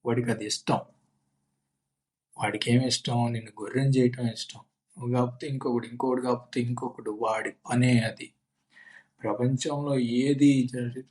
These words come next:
ఈ ప్రపంచం తీసి పక్కన ఏంటంటే, నువ్వు ఉన్న ప్రాంతం గురించి ఆలోచించు. నువ్వు ఉన్న ప్రాంతంలో ఏది ప్రశ్న లేనట్టు,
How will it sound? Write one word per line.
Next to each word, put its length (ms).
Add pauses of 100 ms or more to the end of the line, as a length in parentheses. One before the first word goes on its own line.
(200)
ఈ 260
ప్రపంచం 720
తీసి 280
పక్కన 280
ఏంటంటే, 500 (400)
నువ్వు 160
ఉన్న 160
ప్రాంతం 540
గురించి 340
ఆలోచించు. 560 (320)
నువ్వు 160
ఉన్న 260
ప్రాంతంలో 800 (800)
ఏది 440
ప్రశ్న 520
లేనట్టు, 800